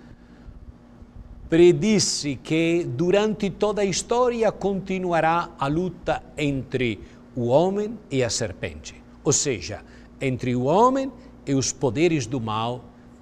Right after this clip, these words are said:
e da morte. Porém, é também prenunciado que a estirpe da mulher um dia vencerá e esmagará a cabeça da serpente,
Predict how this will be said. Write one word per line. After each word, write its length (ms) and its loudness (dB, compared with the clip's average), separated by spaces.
e 80 -4
da 120 -6
morte. 540 -12
Porém, 420 8
é 80 2
também 400 2
prenunciado 1000 2
que 460 0
a 140 2
estirpe 760 2
da 160 -2
mulher 600 -2
um 160 2
dia 400 2
vencerá 1080 -2
e 140 2
esmagará 720 -2
a 40 -2
cabeça 600 -6
da 160 -8
serpente, 960 -8